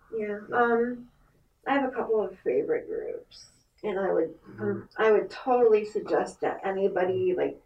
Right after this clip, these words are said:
Speaker 1: on methadone would join
Speaker 2: Mm-hmm.
Speaker 1: those groups.
Speaker 2: Do you remember the names of them at all?
Speaker 1: Yeah, um, Methadone Treatment Alliance is one of the, my favorites.
Speaker 2: Okay.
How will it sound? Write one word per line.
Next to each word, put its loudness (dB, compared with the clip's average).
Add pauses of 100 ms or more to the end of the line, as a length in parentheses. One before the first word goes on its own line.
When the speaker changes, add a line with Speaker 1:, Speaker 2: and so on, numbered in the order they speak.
Speaker 1:
on 0
methadone 4 (480)
would -2
join -6 (460)
Speaker 2:
Mm-hmm. -8
Speaker 1:
those -4
groups. -8 (180)
Speaker 2:
Do -8
you -4
remember -2
the -2
names -2
of 0
them -2
at -2
all? 10
Speaker 1:
Yeah, 6
um, 2
Methadone 0
Treatment 0
Alliance -8
is -8 (380)
one -4
of -4
the, -8
my -4
favorites. -6
Speaker 2:
Okay. -10